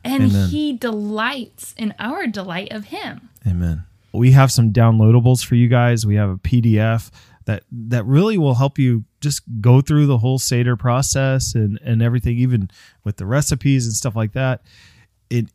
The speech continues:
Speaker 2: and again, it's just these things, it's amazing because as we look through history, there's a big debate on okay, which part of these, of the Seder was rabbinic tradition that happened post-temple,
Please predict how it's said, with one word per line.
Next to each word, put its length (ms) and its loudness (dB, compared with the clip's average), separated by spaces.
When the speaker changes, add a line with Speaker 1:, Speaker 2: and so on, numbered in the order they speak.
Speaker 2:
and 160 6
again, 380 4
it's 200 -2
just 240 -6
these 480 0
things, 400 -2
it's 220 -4
amazing 680 0
because 600 -4
as 180 2
we 100 2
look 220 0
through 140 2
history, 680 0
there's 260 2
a 80 4
big 300 -2
debate 460 0
on 300 -4
okay, 240 0
which 340 -2
part 360 -2
of 260 -4
these, 420 -2
of 160 -4
the 100 -2
Seder 580 0
was 400 -2
rabbinic 500 -4
tradition 560 -8
that 100 -12
happened 380 -8
post-temple, 760 -6